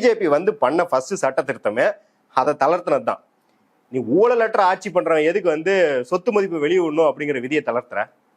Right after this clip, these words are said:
அப்ப என்ன அர்த்தம்? என் அப்பன் குதிரைக்குள்ள இல்லைங்கிறத நீங்களே சொல்றீங்க அப்படிங்கிற அர்த்தம். இன்னும் அவங்க இப்ப ஊழல் போட்டா பட்டியல் போட்டே போலாம். நம்ம ரஃபேல் ஊழல்ல இருந்து பயிர் காப்பீட்டு திட்ட ஊழல்ல இருந்து, அவங்க மாநில கட்சிகள்ல வந்து பாத்தீங்கன்னா, இவர் எடியூரப்பா இருந்த போது அங்க இருந்த குவாரி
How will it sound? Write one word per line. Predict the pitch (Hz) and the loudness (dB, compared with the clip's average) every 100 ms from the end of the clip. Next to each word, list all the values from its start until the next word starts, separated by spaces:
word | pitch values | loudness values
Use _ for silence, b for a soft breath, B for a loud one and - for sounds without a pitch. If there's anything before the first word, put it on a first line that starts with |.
| _ _ 110 | _ _ -6
அப்ப | 120 107 | -2 0
என்ன | 127 214 | 2 2
அர்த்தம்? | 160 135 127 110 | 2 0 0 0
என் | 151 156 | 0 2
அப்பன் | 202 185 | 0 0
குதிரைக்குள்ள | 175 214 180 165 143 | 0 0 0 0 0
இல்லைங்கிறத | 131 123 170 156 | -2 0 -2 0
நீங்களே | 143 135 147 | -2 -2 -2
சொல்றீங்க | 135 127 110 113 113 - | -4 -14 -4 -2 -2 -6
அப்படிங்கிற | 110 147 135 120 | -10 -6 -2 -4
அர்த்தம். | 110 147 208 - b b b 120 | 0 0 0 -2 b b b -4
இன்னும் | 185 233 170 | 2 2 2
அவங்க | 131 139 | 2 0
இப்ப | - 98 - _ 151 | -2 -8 -12 _ 0
ஊழல் | 226 208 | 2 2
போட்டா | 190 220 | 0 0
பட்டியல் | 196 175 196 160 | 0 -2 -4 -2
போட்டே | 185 202 190 | 0 2 2
போலாம். | 170 135 | 2 2
நம்ம | 120 113 | -2 -2
ரஃபேல் | 120 151 143 | -2 -2 -4
ஊழல்ல | 135 127 123 | -2 -2 -2
இருந்து | 131 139 160 | -2 0 0
பயிர் | 123 143 139 | 0 0 -2
காப்பீட்டு | 123 127 131 | -2 -6 -12
திட்ட | 123 123 120 | -6 -4 -2
ஊழல்ல | 135 127 127 | 0 0 -2
இருந்து, | 123 147 160 b b | 0 0 0 b b
அவங்க | 110 151 151 123 107 | 0 2 2 0 0
மாநில | 139 208 202 180 | 2 2 2 0
கட்சிகள்ல | 170 - 156 151 | -2 -4 -2 0
வந்து | 147 170 | 0 0
பாத்தீங்கன்னா, | 147 139 147 175 160 127 110 107 _ _ - | -2 0 0 2 2 0 -4 -10 _ _ -4
இவர் | 151 170 143 | -2 0 0
எடியூரப்பா | 160 202 180 170 | 0 2 2 2
இருந்த | 156 143 139 | 0 0 -2
போது | 151 151 | 0 0
அங்க | 123 160 | 2 0
இருந்த | 156 156 147 | 0 -2 0
குவாரி | 139 165 | 0 0